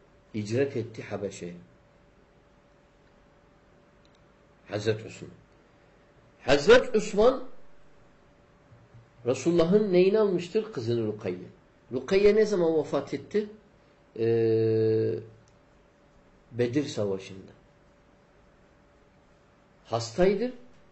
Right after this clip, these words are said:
Hatta Hazret Osman Bedir Savaşı'na gidemedi. Rukayye vefat etti ondan sonra. Ondan sonra ikinci kızını Resulullah sallallahu aleyhi ve sellem onunla evlendirdi.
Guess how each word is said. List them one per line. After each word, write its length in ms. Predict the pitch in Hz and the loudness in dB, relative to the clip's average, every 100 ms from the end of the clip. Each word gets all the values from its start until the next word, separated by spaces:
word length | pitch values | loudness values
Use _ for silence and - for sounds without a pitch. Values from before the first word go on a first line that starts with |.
| _ - | _ -10
Hatta 340 | 107 - 120 | -10 -8 -6
Hazret 360 | 113 123 120 117 | -6 -4 -6 -10
Osman 340 | - 117 117 | -6 -6 -2
Bedir 220 | 113 117 | -4 -4
Savaşı'na 460 | 113 110 113 113 110 | -6 -2 -2 -2 -8
gidemedi. 560 | 113 143 185 190 202 | -4 -2 -2 -4 -6
Rukayye 460 | 139 - 113 123 123 | -8 -6 -6 -2 -2
vefat 360 | 113 139 165 180 | -2 -2 0 -2
etti 240 | 175 185 | -4 -4
ondan 240 | 180 185 | -4 -2
sonra. 360 | 180 196 214 262 - _ _ _ _ _ _ - | -2 -2 -2 -4 -12 _ _ _ _ _ _ -8
Ondan 360 | 117 127 165 180 | -6 -2 -2 -2
sonra 440 | - 147 180 196 - - | -2 -2 -2 -4 -12 -14
ikinci 680 | 113 - 135 135 127 202 208 | -14 -8 -6 -4 -2 -4 -4
kızını 580 | 143 113 120 151 175 127 | -6 -6 -4 -4 -4 -4
Resulullah 400 | 113 123 139 139 | -6 -6 -6 -6
sallallahu 300 | 123 127 143 | -6 -4 -4
aleyhi 120 | 135 | -6
ve 100 | - | -8
sellem 180 | 117 135 | -6 -6
onunla 180 | 131 | -6
evlendirdi. 800 | - 107 101 95 92 87 - - | -4 -4 -4 -6 -10 -14 -18 -20